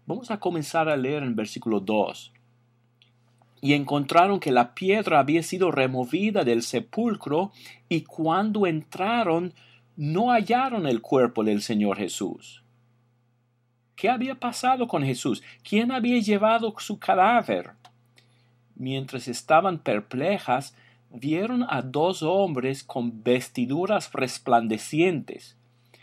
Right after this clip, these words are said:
Aunque las mujeres no se daban cuenta en aquel momento, los dos hombres, los cuales vemos varias veces en los últimos capítulos de Lucas y también en capítulo uno de Hechos,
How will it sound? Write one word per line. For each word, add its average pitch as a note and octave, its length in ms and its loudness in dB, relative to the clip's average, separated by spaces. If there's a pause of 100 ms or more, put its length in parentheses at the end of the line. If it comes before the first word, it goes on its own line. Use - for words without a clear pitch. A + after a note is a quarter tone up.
(360)
Aunque D3+ 300 -2
las C#3+ 180 2
mujeres E3+ 480 -2
no C#3 140 -4
se C3 160 -4
daban A#2+ 360 4
cuenta D#3+ 440 -4
en B2 60 0
aquel A#2+ 280 -2
momento, B2+ 800 -2 (420)
los A2 380 -2
dos C#3+ 320 2
hombres, D#3+ 720 0 (300)
los - 180 -14
cuales A#2 340 0
vemos A#2 360 -2
varias A2 440 0
veces C3 460 -4
en C3 100 -8
los G#2 200 -6
últimos B2 420 -6
capítulos - 460 -6
de A2 120 0
Lucas B2 560 -2
y G2+ 60 -10
también G2+ 400 -6
en G#2 140 -8
capítulo G#2+ 480 -8
uno B2 140 -4
de B2 220 0
Hechos, B2 440 -8